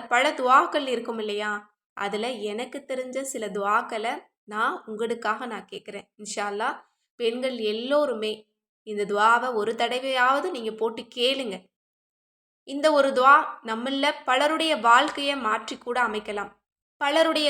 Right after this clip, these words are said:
கண்ணீரை அந்த ரப்புல் ஆலமீன் துடைக்கலாம், பலரோட கவலைகளை நீக்கலாம், பலரோட நோய்களை நீக்கலாம், பலரோட குடும்ப பிரச்சனைகளை நீக்கலாம். எனவே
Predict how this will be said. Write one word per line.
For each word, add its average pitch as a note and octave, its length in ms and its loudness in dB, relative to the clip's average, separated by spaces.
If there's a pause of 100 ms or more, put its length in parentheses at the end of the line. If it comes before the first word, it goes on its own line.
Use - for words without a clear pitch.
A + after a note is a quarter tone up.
(100)
கண்ணீரை D#4 640 0 (120)
அந்த A3+ 220 -6
ரப்புல் A3+ 380 0
ஆலமீன் C4+ 400 2
துடைக்கலாம், A#3 580 -4
பலரோட A3 380 -4 (100)
கவலைகளை C4 520 0
நீக்கலாம், A3 460 -4
பலரோட B3 360 -2 (100)
நோய்களை D#4 500 0
நீக்கலாம், A#3 440 -6 (420)
பலரோட A3+ 400 0 (100)
குடும்ப C#4+ 400 -6
பிரச்சனைகளை C#4+ 720 -4
நீக்கலாம். G#3 480 -10 (800)
எனவே G#2 260 -2